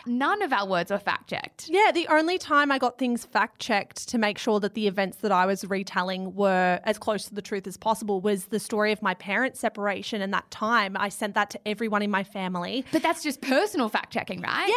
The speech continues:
Speaker 2: Yeah, and I had a couple people come back and be like, "Oh,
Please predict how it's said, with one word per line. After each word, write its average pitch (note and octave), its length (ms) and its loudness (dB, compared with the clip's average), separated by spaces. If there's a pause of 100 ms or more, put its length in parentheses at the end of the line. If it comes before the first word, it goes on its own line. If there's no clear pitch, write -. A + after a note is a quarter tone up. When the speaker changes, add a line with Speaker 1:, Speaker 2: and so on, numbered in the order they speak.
Speaker 2:
Yeah, F#4 160 0
and D#4+ 80 2
I E4 60 4
had E4+ 140 0
a F4 40 -2
couple E4+ 340 -2
people D4+ 280 -6
come C4+ 200 -2
back B3+ 220 0
and C4+ 40 -4
be C4 60 -2
like, A3 220 0
"Oh, C#4+ 200 6